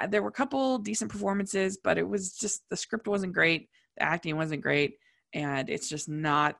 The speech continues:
a successful faith-based film, in my opinion, of what you want in kind of any kind of subtle character development, any kind of subtle growth, uh, in, in the characters. So that's just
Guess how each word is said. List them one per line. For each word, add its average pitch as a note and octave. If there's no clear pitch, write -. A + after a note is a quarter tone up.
a -
successful -
faith-based -
film, -
in D#3+
my C#3
opinion, -
of D3
what D3
you D3
want C#3+
in C3+
kind C#3
of C3
any D3+
kind C#3
of C#3
subtle C#3+
character C#3
development, C3
any B2+
kind C3
of C#3
subtle C3
growth, B2
uh, C#3
in, C3+
in C#3
the C3+
characters. -
So -
that's -
just -